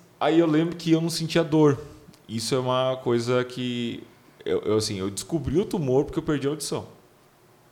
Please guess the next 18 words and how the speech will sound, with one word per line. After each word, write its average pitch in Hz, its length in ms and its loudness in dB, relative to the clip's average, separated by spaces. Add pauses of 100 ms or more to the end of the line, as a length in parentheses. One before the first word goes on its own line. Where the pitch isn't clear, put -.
(260)
Porque 113 220 -4
ele 120 80 4
é - 20 6
um 135 60 2
tumor 127 280 -2
silencioso, 143 540 -4
ele 98 100 -2
é - 20 -4
benigno 101 680 -4
e 131 80 -8
ele 113 120 -2
é - 20 -4
silencioso, 135 460 -6
ele 107 80 -6
não 110 80 -6
me 117 60 -8
dá 113 160 0
dor. 98 260 -4